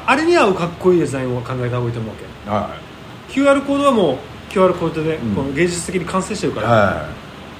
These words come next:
Speaker 2: い。
Speaker 1: だから、その、なんつうの、どう？
Speaker 2: うん。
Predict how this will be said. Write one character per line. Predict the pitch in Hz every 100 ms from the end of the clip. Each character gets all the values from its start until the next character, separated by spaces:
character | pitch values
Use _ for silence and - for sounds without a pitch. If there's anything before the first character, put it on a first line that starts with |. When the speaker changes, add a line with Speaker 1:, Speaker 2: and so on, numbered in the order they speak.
| - - - - - - - 180
Speaker 2:
い。 | 185
Speaker 1:
だ |
か | 147
ら、 | 123 - - - - - - - - - - - - - - - - -
そ | - 151
の、 | 131 123 120 - - - - - - -
な | 131
ん |
つ | 117
う |
の、 | 101 107 156
ど |
う？ |
Speaker 2:
う |
ん。 | 151